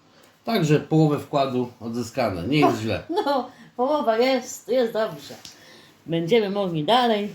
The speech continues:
Speaker 2: jak to się mówi,
Speaker 1: Próbować mnożyć.
Speaker 2: mnożyć z tych dwóch dyszek oczywiście. Tu pustaki, tu są dwie dyszki wygrane. Coś jest, także nie jest aż tak źle. Jak jest połowa,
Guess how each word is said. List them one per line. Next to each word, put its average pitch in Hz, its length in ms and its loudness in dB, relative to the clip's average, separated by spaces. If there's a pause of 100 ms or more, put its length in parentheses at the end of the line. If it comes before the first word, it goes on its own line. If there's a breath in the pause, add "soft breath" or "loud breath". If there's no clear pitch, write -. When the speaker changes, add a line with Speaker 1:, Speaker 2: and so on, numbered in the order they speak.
(360 soft breath)
Speaker 2:
jak 160 120 -10
to 185 100 -4
się 160 220 -4
mówi, 202 500 2 (140)
Speaker 1:
Próbować 107 420 -2
mnożyć. 85 280 -4 (240)
Speaker 2:
mnożyć 190 480 2
z - 20 -16
tych 185 420 -4
dwóch 165 340 -2
dyszek 180 440 2
oczywiście. 170 720 -6 (200)
Tu 190 120 -10
pustaki, 226 680 -2 (120)
tu 160 120 -6
są 123 260 -12 (260)
dwie 131 260 -8
dyszki 220 420 2
wygrane. 190 680 -4 (440 loud breath)
Coś - 380 -4
jest, 196 340 -4
także 160 340 -6
nie 294 160 0
jest - 160 0
aż - 200 -12
tak 131 200 -14
źle. - 140 -20 (500)
Jak - 160 -12
jest 160 180 -10
połowa, 165 540 -2